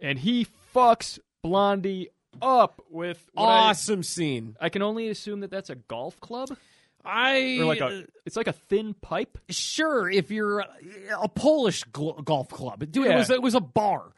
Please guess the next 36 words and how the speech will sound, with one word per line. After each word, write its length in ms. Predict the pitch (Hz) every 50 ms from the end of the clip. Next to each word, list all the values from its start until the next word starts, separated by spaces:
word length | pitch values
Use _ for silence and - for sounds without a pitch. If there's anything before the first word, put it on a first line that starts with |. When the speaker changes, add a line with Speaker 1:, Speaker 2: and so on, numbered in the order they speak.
| _ -
Speaker 1:
Yeah, 180 | - - 165 135
that's 140 | 139 - 170
Speaker 2:
It 20 |
Speaker 1:
a 40 | 185
Speaker 2:
was, 180 | 220 233 190
it 40 | 202 226
Speaker 1:
big 80 | 196
Speaker 2:
was 40 | 196
like 100 | 202 190
Speaker 1:
old 120 | 202 202
Speaker 2:
a, 20 | 196
it 60 | 208
was 100 | 220 220
like 80 | 233 226
a 40 |
lead 260 | 233 240 247 240 190 -
pipe. 340 | - 202 190 147 117 -
Speaker 1:
big 160 | - 160 165 160
old 260 | 175 170 156 127 -
Polak 400 | - - 170 165 156 156 143 165
Speaker 2:
Yeah, 220 | 196 202 190 151 131
Speaker 1:
club. 220 | 139 139 127 120
Speaker 2:
Scott 240 | 123 233 226 226 -
Steiner 460 | - - - 233 233 226 226 220 214
just 380 | 190 156 180 190 - - - -
swinging 280 | 226 240 247 240 240
his 180 | 233 226 202 190
lead 240 | 208 226 226 214 175
pipe 220 | - 226 226 226
around 400 | 220 208 208 226 220 226 220 214
circa 380 | - - - 233 226 - 233 208
ninety-nine 640 | 202 208 202 220 220 214 208 214 214 226 226 214
W 240 | 185 220 214 208 220
C 200 | 190 - - 226
W. 440 | 190 160 147 196 214 214 254 262 226 - _ _ -
Speaker 1:
Yeah. 100 | 143 160